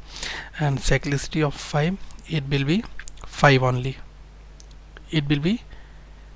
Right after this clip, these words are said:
five. Okay, so cyclicity of five will be one.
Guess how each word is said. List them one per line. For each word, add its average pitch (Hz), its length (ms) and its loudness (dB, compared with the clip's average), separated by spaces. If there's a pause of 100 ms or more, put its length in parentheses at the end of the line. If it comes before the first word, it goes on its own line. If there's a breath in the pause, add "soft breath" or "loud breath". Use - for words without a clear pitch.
five. 131 400 2 (540)
Okay, 165 280 2 (1300 loud breath)
so 135 280 4
cyclicity 139 520 4
of 156 100 6
five 143 320 4
will 139 120 6
be 190 140 4 (160)
one. 127 340 2